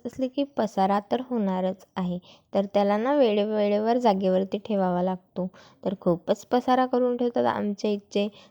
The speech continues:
तर मी घेतलं आता सगळं फटाफट आवरून. नंतर घेतलं घर आता clean and clear करून, एकदम छानपैकी झाडून घेतलं. नंतर पोछा पण मारला. तर बघा आता आपलं घर एकदम झालं आहे, एकदम क्लिअर.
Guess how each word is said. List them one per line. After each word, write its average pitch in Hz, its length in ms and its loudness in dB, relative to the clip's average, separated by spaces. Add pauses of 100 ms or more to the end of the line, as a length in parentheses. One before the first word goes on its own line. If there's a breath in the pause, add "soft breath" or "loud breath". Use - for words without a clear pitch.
(140)
तर 202 100 2
मी 214 200 2
घेतलं 202 320 0
आता 196 200 -2
सगळं 208 320 2
फटाफट 196 580 0 (140)
आवरून. 240 380 2 (340 loud breath)
नंतर 208 360 0
घेतलं 208 400 0
घर 202 220 2
आता 196 320 -2
clean 208 380 -2
and 208 180 -2 (120)
clear 202 380 2 (160)
करून, 240 280 0
एकदम 214 420 -4
छानपैकी 208 580 -6
झाडून 214 300 -4
घेतलं. 220 280 -6 (400 loud breath)
नंतर 190 300 -2 (120)
पोछा 277 360 2
पण 262 240 -2
मारला. 214 460 -2 (440 soft breath)
तर 208 160 4
बघा 202 280 2
आता 170 240 -4
आपलं 190 320 -2
घर 190 140 0
एकदम 202 480 -2
झालं 196 320 -2
आहे, 196 120 0
एकदम 202 300 -4 (460)
क्लिअर. 220 540 0